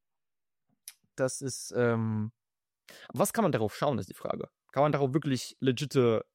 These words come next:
Speaker 2: Fernsehprogramme gucken oder nur irgendwie vorprogrammierte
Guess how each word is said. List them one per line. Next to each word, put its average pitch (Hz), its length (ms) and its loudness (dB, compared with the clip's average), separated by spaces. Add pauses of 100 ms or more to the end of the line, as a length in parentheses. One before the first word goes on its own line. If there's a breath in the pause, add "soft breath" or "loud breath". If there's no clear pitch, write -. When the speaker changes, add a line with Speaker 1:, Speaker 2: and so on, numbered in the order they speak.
(600)
Speaker 2:
Fernsehprogramme 170 720 0
gucken 180 320 2
oder 143 180 4
nur 147 260 4
irgendwie 135 280 -2
vorprogrammierte 131 920 2